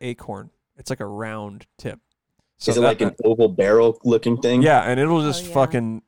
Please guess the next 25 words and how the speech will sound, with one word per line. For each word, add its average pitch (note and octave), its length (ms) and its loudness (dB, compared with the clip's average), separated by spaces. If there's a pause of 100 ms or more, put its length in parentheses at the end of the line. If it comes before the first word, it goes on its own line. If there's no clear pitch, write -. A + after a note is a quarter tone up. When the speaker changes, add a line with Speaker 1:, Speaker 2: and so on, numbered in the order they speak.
(120)
Speaker 1:
dude, A#2+ 280 -2
like, A#2 220 -4
I C3 160 2
actually D#3+ 320 0
was C3 180 0
fucking C3 360 0
around A#2 180 0
with C3 100 -4
them C#3 140 -2
the C3+ 80 -2
other C3+ 160 0
day, D3 220 -2 (520)
and, B2 140 -6
like, B2 220 -2 (100)
just D3 400 0
from C3+ 180 -8
using B2+ 220 -2
them B2 100 -4
one A#2 220 -4
time, A#2+ 400 -6
there's, A#2+ 200 -2
like, A#2+ 120 -6
a A#2+ 60 -10
crater A#2 720 -10 (140)
dent A2+ 260 -12